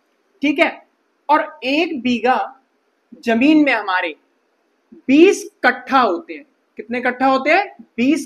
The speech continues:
कट्ठा। कहीं कहीं इसको काठा भी पढ़ते हैं। क्या पढ़ते हैं? काठा भी कहीं कहीं इसको पढ़ा जाता है या बोला जाता है,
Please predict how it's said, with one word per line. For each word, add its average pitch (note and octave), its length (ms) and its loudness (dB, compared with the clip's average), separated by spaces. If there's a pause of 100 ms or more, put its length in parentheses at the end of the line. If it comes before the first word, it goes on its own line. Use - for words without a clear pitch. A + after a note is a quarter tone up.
कट्ठा। C4 340 -2
कहीं C4+ 260 0
कहीं E4 140 4
इसको F4 220 -2
काठा B3 420 0
भी D4+ 140 2
पढ़ते A#3+ 320 -4
हैं। D3+ 100 -12 (380)
क्या A3 120 2
पढ़ते A#3+ 280 -2
हैं? G4 140 2 (120)
काठा A#3 380 2
भी C#4+ 140 0
कहीं G#3+ 280 -8
कहीं D4+ 180 -2
इसको - 300 -8
पढ़ा A3 260 4
जाता D#3+ 260 -4
है G#3 80 -2
या D4+ 80 2
बोला A#3+ 260 2
जाता D#3 280 -8
है, D3+ 60 -14